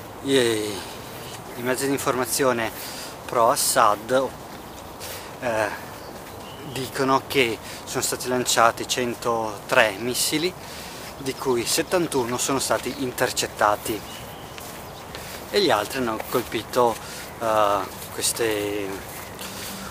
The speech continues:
un centro di ricerca e qualche altro posto che non, adesso non mi ricordo cosa fosse, eh, che gli occidentali ritengono fosse un, eh, serbatoio di armi chimiche,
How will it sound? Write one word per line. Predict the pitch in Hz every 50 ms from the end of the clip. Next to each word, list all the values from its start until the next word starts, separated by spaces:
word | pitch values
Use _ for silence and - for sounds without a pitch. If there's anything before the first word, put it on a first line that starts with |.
| - - -
un | 147 139 131 123 -
centro | - 147 139 113 -
di | 120 104 117
ricerca | 107 110 - - - 123 131 135 - - 226 240 254 - - - - - - - - - - - - - - - - - - - - - - - - - - - - - -
e | 156 131
qualche | - 139 123 117 - 131
altro | 117 117 - 127 117
posto | - - 110 101 - - 117
che | - 104
non, | 104 107 107 107 107 107
adesso | 104 110 110 - 127
non | 120 110
mi | 113
ricordo | 104 98 - 123 113 107 - - - - - - - - -
cosa | - - 117 139 160
fosse, | - - 104 98 98 - - 156 - - - - - - - - - - -
eh, | 139 127 117 113 107 107 107 104 104 - - - - - - - - - - - - - - - - - - - - - - - - - - - -
che | - 139 120 113 101 82 87 -
gli | 107 110
occidentali | 110 - - 120 110 110 107 98 120 117 113 110 113
ritengono | 104 - - 117 113 113 110 110 110
fosse | - - 110 101 - - 120 117
un, | 113 107 107 110
eh, | 107 107 104 104 101 98 95 92 - - - - - -
serbatoio | - - - 127 107 101 - 110 - - 113 107 107 104 104 98
di | 95 110 101 95 95 - - - - - - - - - - -
armi | - 113 104 101 107 135 170 -
chimiche, | - - 98 87 95 104 110 - - 139 135